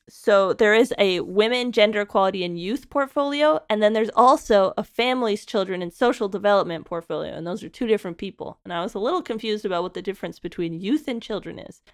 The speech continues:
unless one of them deals with, like, teens and the other one is for babies, but who knows?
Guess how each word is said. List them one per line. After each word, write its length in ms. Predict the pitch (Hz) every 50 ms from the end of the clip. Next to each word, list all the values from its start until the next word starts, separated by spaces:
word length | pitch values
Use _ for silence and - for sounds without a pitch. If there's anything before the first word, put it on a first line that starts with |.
| _ -
unless 320 | - 175 175 180 185 -
one 180 | 190 185 202 202
of 100 | 220 214
them 120 | 214 208
deals 300 | 202 185 185 185 185 -
with, 160 | - 185 - 165
like, 280 | 160 160 - - _
teens 640 | - - 240 202 180 170 - 208 - - _ - _ _ -
and 140 | 170 165
the 80 | 165 -
other 220 | - 175 - 170
one 180 | 170 165 165 170
is 160 | - - -
for 160 | _ - 170
babies, 500 | 170 170 - - - - - - - _ _ _
but 260 | - - - - _ _ _ _ _ _ _ _ _ -
who 100 | 180 165
knows? 240 | - - - -